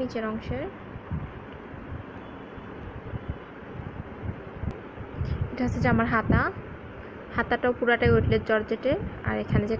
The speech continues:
কাজ দেখতেছেন এগুলো সব embroidery কাজ করা। এটা হচ্ছে ইনার এবং প্যান্টের কাপড়, পুরাটাই মাখন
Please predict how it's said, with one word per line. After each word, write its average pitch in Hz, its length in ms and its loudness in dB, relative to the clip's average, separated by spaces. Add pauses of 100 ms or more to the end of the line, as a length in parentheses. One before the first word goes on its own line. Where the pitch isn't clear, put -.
কাজ 214 120 6 (120)
দেখতেছেন 214 460 -2
এগুলো 208 180 0 (100)
সব 214 80 0 (100)
embroidery 208 440 2
কাজ 208 100 4 (120)
করা। 214 180 4 (1900)
এটা 262 160 2
হচ্ছে 262 240 0
ইনার 247 220 8
এবং 240 100 6 (100)
প্যান্টের 233 380 4
কাপড়, 269 320 2 (840)
পুরাটাই 226 380 4
মাখন 220 200 2